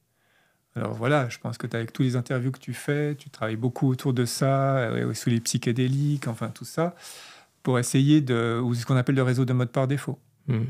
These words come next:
Speaker 1: Si on travaille avec les psychédéliques pour redéfinir ça autrement, ben, c'est le réseau de mode par défaut, dans quoi, euh, euh, il faut voir ces diagrammes, hein, euh, un peu, euh, ca-, euh, enfin, qui, qui sont, euh, euh,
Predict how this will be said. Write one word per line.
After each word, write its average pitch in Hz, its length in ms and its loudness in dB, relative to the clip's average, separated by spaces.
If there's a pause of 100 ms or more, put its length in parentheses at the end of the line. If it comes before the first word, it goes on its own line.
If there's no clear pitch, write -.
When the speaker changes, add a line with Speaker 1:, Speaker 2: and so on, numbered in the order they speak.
Speaker 1:
Si - 120 -20
on - 40 -20
travaille 120 180 -2
avec 120 100 -10
les 117 60 -4
psychédéliques 131 500 0
pour 123 120 -4
redéfinir 117 460 -4
ça 139 260 0
autrement, 123 540 -2
ben, 117 180 -2
c'est 113 200 -8
le 110 100 -4
réseau 113 240 -4
de 117 80 -2
mode 113 200 -4
par 113 200 -4
défaut, 139 480 -2
dans 113 160 -4
quoi, 127 220 -2
euh, 131 260 -2 (760)
euh, 101 140 -2
il 107 80 -6
faut - 140 -4
voir 117 160 0
ces 131 100 -4
diagrammes, 120 600 0
hein, 107 40 -4 (260)
euh, 107 220 -6
un 104 60 -8
peu, - 180 -6
euh, 107 400 -6 (340)
ca-, 131 200 -6
euh, 110 100 -6
enfin, 107 320 -8
qui, 110 160 -8
qui 113 140 -10
sont, 113 320 -8
euh, 107 180 -6 (800)
euh, 113 160 -6